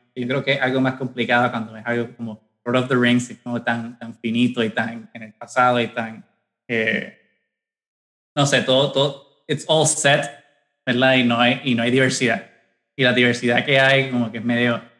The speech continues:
eh, problemática si te empiezas a analizarla. Eh, pero Star Wars es,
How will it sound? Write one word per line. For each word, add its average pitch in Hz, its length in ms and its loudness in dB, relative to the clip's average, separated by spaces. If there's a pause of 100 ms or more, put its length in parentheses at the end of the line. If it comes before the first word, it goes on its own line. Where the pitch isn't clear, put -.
(320)
eh, 117 520 -12
problemática 123 640 2
si 143 120 -4
te 123 60 4
empiezas 117 340 -2
a - 20 -4
analizarla. 120 720 0 (320)
Eh, 117 720 -2
pero 117 140 -2
Star 139 320 0
Wars 139 220 0
es, 123 200 0